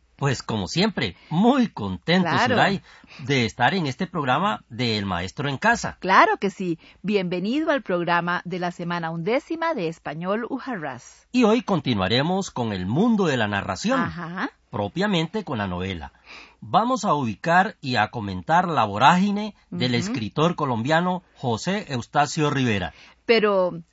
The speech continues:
Speaker 2: a ver, ¿qué significa vorágine? ¿Qué es una vorágine, Rey?
Speaker 1: Mm, pues, eh, atendiendo a lo que dice el diccionario, vorágine tiene tres significados que se relacionan entre sí.
Speaker 2: Ujú.
Speaker 1: El primero es remolino impetuoso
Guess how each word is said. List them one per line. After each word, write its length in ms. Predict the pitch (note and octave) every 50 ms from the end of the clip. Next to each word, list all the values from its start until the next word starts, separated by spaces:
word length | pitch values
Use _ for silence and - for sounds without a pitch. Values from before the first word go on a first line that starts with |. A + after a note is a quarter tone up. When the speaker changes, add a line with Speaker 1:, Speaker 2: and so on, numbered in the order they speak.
| _
Speaker 2:
a 100 | - F#3
ver, 260 | F3+ F3+ D#3 D3 F3 - _ _ _ _ _ _ _ _ _ -
¿qué 120 | G#4+ G#4+
significa 580 | - F4+ D4 A#3+ A3 G3 - A3+ F3+ - F3+ E3+
vorágine? 680 | E3+ F3 G#3 C#4 G#4 G#4 G4+ B3 G3 D3 D3+ E3 - _ _ _ _ _ _ -
¿Qué 260 | - F#4 D#4 G#3+ G3+
es 120 | F#3 - -
una 200 | F#3 F3 E3 E3
vorágine, 520 | E3 E3 F#3+ C4 G4 G#4+ G4+ D4+ G3 E3
Rey? 280 | D3+ C3+ - - - -
Speaker 1:
Mm, 300 | - A#3 B3 A#3 F3+ C#3 - _
pues, 480 | - D#3 C#3 C3 A#2 A2 G2+ F2+ - -
eh, 220 | D3 A#2+ A#2 B2+ -
atendiendo 600 | - D3+ D3 - F#3+ F#3+ G3+ G#3 B3 C4+ C4 C#4+
a 20 | B3
lo 140 | A#3+ -
que 80 | - D#3
dice 220 | C#3+ E3 - G3+
el 60 | F#3+ D3
diccionario, 680 | C#3 B2 - G#2+ F#2+ G#2 A2 G2+ F#2+ F#2+ G2 B2 D3 - _ _ _ _ _ _ _ _ _
vorágine 720 | - B2+ C#3+ A3+ A#3+ G3+ D#3 C3 B2 D#3 D#3+ E3+ F#3 G3 - _ _ _ _ _ _
tiene 300 | - A2 G2 F#2+ A2+ A2
tres 340 | - - - G2+ G#2 G#2 G2+
significados 800 | - C3+ B2 B2+ B2+ - D3+ - - F3+ F3+ F#3+ G#3+ A3+ G#3+ -
que 140 | - D#3 B2
se 160 | - C3 -
relacionan 600 | G#3 A#3+ A3+ E3+ B2 - - E3+ E3 E3 D#3+ D#3
entre 260 | C#3+ C3 - E3+ D#3
sí. 160 | C3+ - B3 A3+
Speaker 2:
Ujú. 540 | F3+ F3 E3+ E3 D#3 E3+ E3+ F3+ A3 C#4+ G#4+ - _ _ _ _ _ _ _ _
Speaker 1:
El 140 | A#3+ C4 G3+
primero 380 | - D4 B3 G3+ G3+ G#3+ G#3 D3+
es 360 | C3+ D3+ F#3 - - - _ _ _ _ _ _ _ _ _
remolino 880 | - - A#2+ B2 C3 B2 A#2+ A#2 A2 G2+ G2+ G#2+ D#3 G#3+ A#3 A3+ A3+ A3
impetuoso 960 | G3+ F3 - - - B2 A2 - - F3 G3+ A3+ A#3+ A#3+ - B3+ B3+ A3 -